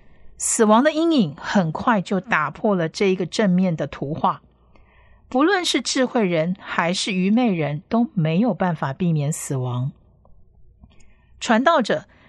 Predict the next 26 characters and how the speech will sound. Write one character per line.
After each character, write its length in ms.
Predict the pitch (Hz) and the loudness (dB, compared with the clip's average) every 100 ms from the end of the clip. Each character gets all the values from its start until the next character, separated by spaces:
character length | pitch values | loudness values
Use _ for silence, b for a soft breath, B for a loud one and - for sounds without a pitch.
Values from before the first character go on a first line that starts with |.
| b | b
开 240 | - 311 | 0 0
始 220 | 330 - 160 | 2 -2 -4
质 280 | - 170 | -2 0
疑 200 | 185 185 | 2 0
智 320 | 196 - 262 220 | -2 -4 0 0
慧 240 | - 202 | 2 0
的 180 | 185 156 | 0 -6
最 260 | - 226 | -2 0
终 240 | 180 175 170 | 0 0 0
价 280 | - 170 147 | 0 -2 -4
值， 320 | - 131 175 b b b b b | -10 -12 -16 b b b b b
得 180 | 226 247 | 2 2
出 300 | - 320 320 | 4 2 2
生 400 | - - 311 330 | 0 0 2 2
活 220 | - 175 | 2 0
本 220 | 170 165 143 | 2 0 0
质 140 | 156 | 0
上 240 | - - | 2 0
是 300 | - - 185 | 0 -2 -2
虚 320 | 160 - 214 208 | -2 -4 -2 -2
空 400 | - 202 196 190 | 0 4 6 4
的 140 | 165 | 2
一 100 | 160 | 0
个 100 | 165 | -2
结 300 | 156 - 135 | -2 -2 0
论。 240 | 165 170 | 2 0